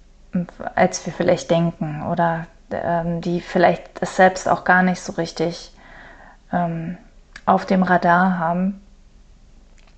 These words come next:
weil einfach unsere Gesellschaft so funktioniert,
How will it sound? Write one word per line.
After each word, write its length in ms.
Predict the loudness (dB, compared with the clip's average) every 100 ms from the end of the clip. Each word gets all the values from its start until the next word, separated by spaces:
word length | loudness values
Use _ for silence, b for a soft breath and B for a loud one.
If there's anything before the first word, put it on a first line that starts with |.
| -20 0
weil 200 | 4 6
einfach 320 | 6 4 -2
unsere 280 | -4 -6 -6
Gesellschaft 580 | -6 -4 -4 -4 -6 -10
so 100 | -14
funktioniert, 880 | -8 -6 -6 -6 -4 -4 -6 -8